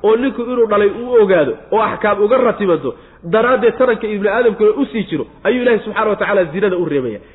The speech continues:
Nikaaxa iyo guurkana loo jideeyey. Saas way macnaha. "Walaa taqrabu zina, zinada ha u dhowaanina, innahu kaana faaxishatan," ayuu ahday wax fool xun, "wa saa'a, wuuna xumaaday, sabiilan," jid ahaan buu xumaad. Adif ilaa daalika cudurrada faraha badan iyo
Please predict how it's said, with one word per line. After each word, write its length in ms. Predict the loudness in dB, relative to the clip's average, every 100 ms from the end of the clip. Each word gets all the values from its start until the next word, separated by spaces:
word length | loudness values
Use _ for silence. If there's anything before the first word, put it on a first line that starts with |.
| -8
Nikaaxa 500 | -4 -2 0 0 -2 -2
iyo 160 | -2
guurkana 480 | -2 -4 -4 -2 0
loo 140 | 0 -2
jideeyey. 480 | -6 -4 -4 -4 -8 -4
Saas 180 | -2 -2
way 80 | -4
macnaha. 300 | -6 -10 -16 -18 -18 -20 _ _ _ _ _ -20 -20 -20 -20 -20 -2
"Walaa 220 | 2 2
taqrabu 380 | 2 2 0 0 -2
zina, 220 | -2 0
zinada 300 | 0 2 4
ha 60 | 2
u 80 | 2
dhowaanina, 440 | 4 4 2 0
innahu 300 | 0 0 2
kaana 260 | 2 0 0
faaxishatan," 580 | 0 0 0 -2 -2 -2
ayuu 220 | 0 0
ahday 180 | 2 2
wax 140 | 2 2
fool 200 | 0 2
xun, 160 | -2 -6 -10 -6 0
"wa 120 | 0
saa'a, 280 | 2 2 2
wuuna 200 | 2 2
xumaaday, 360 | 2 2 2
sabiilan," 380 | 2 0 0 -2
jid 160 | 0 -2
ahaan 140 | -2 0
buu 120 | -2
xumaad. 260 | -2 -2 -2
Adif 260 | -4 -4 -2
ilaa 160 | 0 2
daalika 340 | 2 0 -2
cudurrada 380 | -2 0 2 2
faraha 260 | 2 0 2
badan 220 | 0 0
iyo 180 | -2